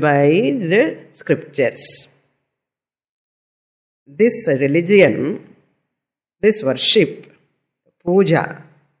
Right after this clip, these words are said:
upasana, any sort of religious practice, all are only, only techniques,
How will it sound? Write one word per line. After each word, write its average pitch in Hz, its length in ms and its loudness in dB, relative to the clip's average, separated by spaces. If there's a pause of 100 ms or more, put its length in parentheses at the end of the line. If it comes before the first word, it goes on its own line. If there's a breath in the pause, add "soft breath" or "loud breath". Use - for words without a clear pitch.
(100)
upasana, 180 720 -2 (880)
any 240 500 4
sort 156 480 -2
of 180 160 -2
religious 175 720 0
practice, 139 600 -4 (140)
all 214 640 4 (240)
are 151 100 2
only, 160 320 0 (800)
only 202 140 -2 (160)
techniques, - 800 -6